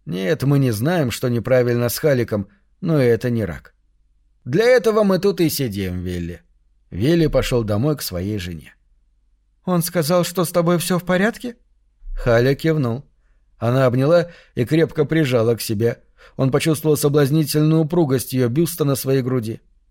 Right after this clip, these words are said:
«Может, пойдем наверх?» Она игриво посмотрела на Вилли. «Бог мой, с тобой действительно все в порядке?»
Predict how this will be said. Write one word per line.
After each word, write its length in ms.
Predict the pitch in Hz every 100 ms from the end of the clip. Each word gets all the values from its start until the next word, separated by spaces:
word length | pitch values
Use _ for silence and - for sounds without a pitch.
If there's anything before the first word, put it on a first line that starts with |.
| _ _ _ -
«Может, 500 | 98 120 113 120 -
пойдем 360 | 120 117 117
наверх?» 480 | 117 117 151 143 - - _ _ _ _ _
Она 320 | - 117 131
игриво 340 | 127 135 170 175
посмотрела 640 | 170 151 147 143 156 156
на 160 | 156 151
Вилли. 420 | 135 123 117 - - _ _ _ _ _
«Бог 420 | 135 147 135 -
мой, 320 | 131 127 131 _ - _ _
с 100 | -
тобой 260 | 156 151 151
действительно 800 | 151 143 147 185 196 214 214 208
все 240 | - 202
в 80 | 196
порядке?» 520 | 226 220 170 -